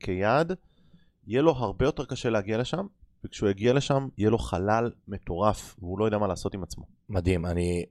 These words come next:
Speaker 2: אתה מזכיר לי סיפור שהיה לפני איזה חצי שנה בעסק, היה לי איזה עסקה מוצלחת, וקיבלתי סכום של כסף משמעותי,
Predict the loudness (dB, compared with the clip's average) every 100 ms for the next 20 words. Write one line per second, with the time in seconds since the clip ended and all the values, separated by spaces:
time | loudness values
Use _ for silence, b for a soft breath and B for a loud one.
0 | -12 -8 -8 -4 0 2 0 -2 B B
1 | B B B B -12 0 2 4 2 0
2 | -2 -2 -2 -4 -6 -4 -2 0 -2 0
3 | -2 -2 -4 -4 -4 -2 -6 -6 -8 -8
4 | -6 -4 -4 -4 -2 -2 -4 -10 -8 -8
5 | -8 -8 -10 -12 -14 -10 -6 -6